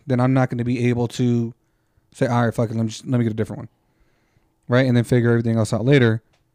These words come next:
And it would have been really, really inconvenient. But for banks and shit like that, they're, they're so technical where it's like, the rest of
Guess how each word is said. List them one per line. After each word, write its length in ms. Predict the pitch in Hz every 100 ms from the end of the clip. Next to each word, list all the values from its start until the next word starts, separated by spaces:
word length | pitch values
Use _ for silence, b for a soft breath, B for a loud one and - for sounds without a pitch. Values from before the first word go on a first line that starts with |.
| _ _ _
And 520 | 127 120 117 110 107 - _ -
it 80 |
would 120 | 139 135
have 60 |
been 180 | 131 123
really, 300 | 135 135 127
really 220 | 123 117
inconvenient. 560 | 113 117 110 123 107 - -
But 500 | - 131 120 117 131
for 360 | 131 120 113
banks 420 | 117 123 139 139
and 80 | 147
shit 120 | 156
like 160 | 139 131
that, 220 | 143 131
they're, 180 | 135 147
they're 160 | 139 143
so 280 | - 175 175
technical 500 | - 143 135 113 113
where 80 | 113
it's 80 | 120
like, 220 | 120 110 _ _ _ _ _ _ _ _ _
the 100 | 120
rest 260 | 123 175
of 60 | -